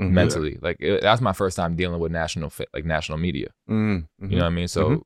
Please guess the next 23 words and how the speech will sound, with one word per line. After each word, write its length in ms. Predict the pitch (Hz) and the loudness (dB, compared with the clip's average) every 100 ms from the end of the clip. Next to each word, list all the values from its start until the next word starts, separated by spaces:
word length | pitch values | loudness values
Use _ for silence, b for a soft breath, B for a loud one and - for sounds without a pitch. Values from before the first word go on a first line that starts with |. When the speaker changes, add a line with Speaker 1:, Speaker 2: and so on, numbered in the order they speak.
| - | -8
Speaker 1:
Mm-hmm. 220 | 80 - | -12 -10
Speaker 2:
when 100 | - | 0
I 140 | 98 | 2
would 100 | 101 | 2
still 260 | 90 101 85 | 2 0 0
be 160 | 76 | 0
on 140 | 87 76 | -2 -4
Twitter 340 | - 101 87 | -2 0 0
reading 260 | 78 92 85 | 0 -2 -4
stuff 340 | - 82 76 | -2 -2 -2
like, 240 | 80 73 69 _ _ _ - - - - | -4 -8 -10 _ _ _ -20 -18 -18 -6
"Damn, 160 | - - | -2 2
Ty 160 | 80 | 2
Jones 220 | 82 82 | 0 -2
not 140 | 85 76 | -4 -4
good 60 | 85 | -4
enough 100 | 76 | -6
to 60 | - | -6
play 80 | |
at 60 | 82 | -8
this 180 | 85 - | -6 -4
level." 420 | 87 80 80 78 | -2 -2 -6 -8
And 240 | 80 80 | -8 -10